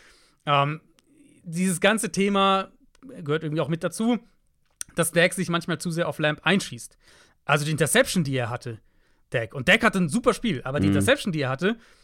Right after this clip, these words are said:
Speaker 1: kommt er erst gut aus der Pocket raus, verschafft sich Zeit, super gemacht und will dann aber einen Wurf auf C D Lamb erzwingen, der einfach komplett eng gecovert ist. Während er, wenn ihr euch die Szene nochmal anguckt, müsst ihr gar nicht All twenty-two gucken, seht ihr im, im, im Broadcast.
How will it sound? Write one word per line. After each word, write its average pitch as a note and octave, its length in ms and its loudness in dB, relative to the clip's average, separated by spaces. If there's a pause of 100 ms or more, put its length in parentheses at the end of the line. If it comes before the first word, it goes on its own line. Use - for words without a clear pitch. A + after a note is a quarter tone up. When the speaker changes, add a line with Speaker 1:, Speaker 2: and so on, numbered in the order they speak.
(220)
Speaker 1:
kommt F3 200 2
er F3+ 60 6
erst D#3 140 0
gut G#3 120 0
aus C4 80 2
der A#3+ 100 2
Pocket A3 340 -2
raus, F#3+ 240 2
verschafft F3 340 -2
sich B3 160 -6
Zeit, F#3 320 2
super A#3 300 0
gemacht G3 320 2 (800)
und D#3 160 0
will D3 100 2
dann F3+ 200 4
aber F3+ 140 4
einen D3 140 2
Wurf F3+ 200 4
auf D3 120 -8
C D#3+ 100 -4
D D3 80 -2
Lamb C#3+ 240 0
erzwingen, C#3 460 -2
der C3 180 0
einfach C#3 300 -4
komplett F#3 380 0
eng D#3 200 0
gecovert C#3+ 400 -2
ist. - 260 -12
Während F3+ 340 2
er, E3+ 380 2 (140)
wenn D3 100 -6
ihr D3+ 40 2
euch C#3+ 60 -2
die D3+ 80 -6
Szene A#3 220 2
nochmal G#3+ 200 4
anguckt, G3+ 260 -2
müsst D#3 160 -4
ihr D#3+ 60 0
gar G#3+ 140 6
nicht A#3+ 140 -2
All A3+ 120 2
twenty-two F#3+ 340 -6
gucken, A#2 280 -10
seht E3+ 200 -6
ihr F#3 80 -2
im, F3 160 -6
im, E3 160 -6
im D#3 120 -6
Broadcast. D#3 540 -2